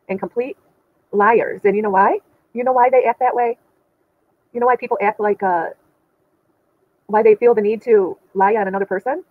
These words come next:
It's because they've been exposed. They've, they've been found out. When a narcissist is found out, they'll do anything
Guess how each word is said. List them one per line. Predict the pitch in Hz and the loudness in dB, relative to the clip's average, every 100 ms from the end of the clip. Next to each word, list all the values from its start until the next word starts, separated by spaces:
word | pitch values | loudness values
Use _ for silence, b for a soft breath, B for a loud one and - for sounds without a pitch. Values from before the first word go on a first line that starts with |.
| _ _ _ _ _ | _ _ _ _ _
It's | 269 285 | -6 -6
because | - 233 | -2 0
they've | 240 226 | 2 2
been | 226 | 0
exposed. | 226 - 294 294 | 0 0 0 0
They've, | 208 226 - _ - | 2 0 0 _ -4
they've | 240 | -2
been | 226 | -2
found | 208 202 | -2 -2
out. | 247 427 - _ 208 | 0 0 -4 _ -6
When | 208 | -4
a | |
narcissist | 196 240 277 302 330 | -4 -4 -6 -6 -6
is | 185 - | -8 -4
found | 202 202 | -4 0
out, | - - - _ _ _ _ | 0 0 -6 _ _ _ _
they'll | 220 | 0
do | 208 196 _ 269 | 2 0 _ -2
anything | 359 302 180 - | -2 -2 -8 -10